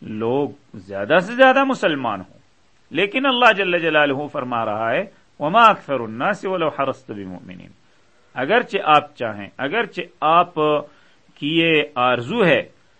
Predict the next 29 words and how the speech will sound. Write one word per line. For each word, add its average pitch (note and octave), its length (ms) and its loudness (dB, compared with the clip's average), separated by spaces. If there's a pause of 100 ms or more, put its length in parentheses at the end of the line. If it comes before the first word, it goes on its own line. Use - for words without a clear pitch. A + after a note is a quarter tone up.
(220)
اور C3 180 -4
تمنا D#3 600 0
ہے D#3+ 200 2 (480)
کہ B2+ 80 -8
لوگ C#3 200 -4
بہت B2 300 -6
مسلمان B2 560 -6
ہوں، D#3+ 200 -6 (140)
لیکن A#2+ 300 -12
ایسا C3 300 -10
نہیں G#2 380 -12
ہوگا۔ E2 220 -20 (440)
مسلمان D3 600 -2
اقلیت B2 600 -6
میں C3 120 -8
ہوں A#2+ 240 -10
گے D#3+ 100 -6 (360)
اور D3 200 -2
مسلمانوں C#3 640 -6
کی C3 140 -12
تعداد A2 400 -8 (180)
کم C#3 200 -6
ہوگی۔ D#2+ 340 -18 (920)
یہ F3+ 100 4
اللہ F#3 260 6
جل E3 280 2
جلالہ C#3+ 540 2
نے C3+ 100 -2
ہمیں C3 280 -2